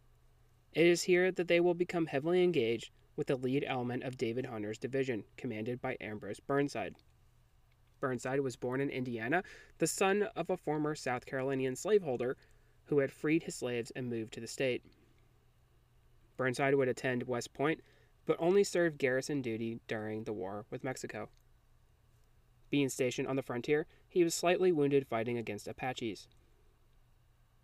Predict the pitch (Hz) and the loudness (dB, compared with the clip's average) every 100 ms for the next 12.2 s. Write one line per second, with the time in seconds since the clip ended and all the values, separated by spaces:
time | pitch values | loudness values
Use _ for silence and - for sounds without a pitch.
0 | _ _ - 151 147 139 135 147 170 - | _ _ 0 4 6 4 2 2 -2 -2
1 | 143 131 147 139 - 214 160 110 123 - | -2 0 -2 -4 0 2 4 2 0 -4
2 | - - _ 156 160 143 165 - 170 170 | -20 -20 _ -2 -2 -2 -4 -2 -2 0
3 | 170 156 120 117 120 127 139 127 127 151 | -2 0 -2 -2 -4 -4 -6 -2 -4 -4
4 | - 101 98 - _ _ - 104 104 - | -10 -10 -10 -14 _ _ -6 -6 -8 -10
5 | 107 98 104 - 160 123 120 - _ _ | -10 -10 -12 -6 -4 -4 -6 -12 _ _
6 | - 120 135 123 120 131 107 104 104 - | -12 -8 -8 -6 -6 -6 -6 -8 -8 -14
7 | 113 107 110 98 _ 131 123 110 95 69 | -12 -10 -10 -12 _ -6 -4 -4 -6 -10
8 | _ _ _ _ _ _ _ _ _ _ | _ _ _ _ _ _ _ _ _ _
9 | _ _ _ - - 170 220 143 123 139 | _ _ _ -8 -2 0 0 -2 -2 -4
10 | - 123 120 - 113 113 - 135 120 - | -6 -6 -4 -4 -4 -6 -8 -8 -8 -8
11 | 123 120 131 123 120 127 110 104 120 135 | -6 -4 -4 -4 -4 -6 -8 -6 -4 -4
12 | - - | -4 -12